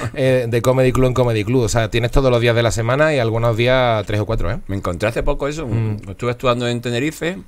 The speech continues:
Speaker 2: un
Speaker 1: Mm.
Speaker 2: chico que se conocía a todos, que se viene a Madrid de vez en cuando a probar y,
Speaker 1: Mm.
Speaker 2: pues,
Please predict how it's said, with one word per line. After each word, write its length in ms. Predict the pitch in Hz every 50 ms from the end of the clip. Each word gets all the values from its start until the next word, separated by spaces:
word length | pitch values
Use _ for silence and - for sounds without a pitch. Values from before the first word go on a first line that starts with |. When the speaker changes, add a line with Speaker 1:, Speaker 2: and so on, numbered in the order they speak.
| - -
Speaker 2:
un 140 | 113 104 104
Speaker 1:
Mm. 40 | 95
Speaker 2:
chico 300 | 87 135 131 - 156 151
que 260 | - 135 117 101 - - - - - - - - - - -
se 160 | - - 87
conocía 340 | - 80 73 - - 117 120
a 40 | 117
todos, 400 | 131 156 190 139 - - - - - - - - - _ _ _ _ - - - -
que 80 | -
se 120 | 98 - 87
viene 180 | 95 107 123
a 20 | 131
Madrid 220 | 135 127 131 139 147
de 60 | 151
vez 100 | 139 139
en 100 | 135 139
cuando 400 | 131 160 156 160 160 165 185 196
a 200 | 170 123 104 95 -
probar 400 | 95 92 95 120 147 165 175 - 117
y, 260 | 120 113 104 95 - - - - -
Speaker 1:
Mm. 300 | 123 143 143 127 123 139 143 156
Speaker 2:
pues, 220 | 85 85 120 185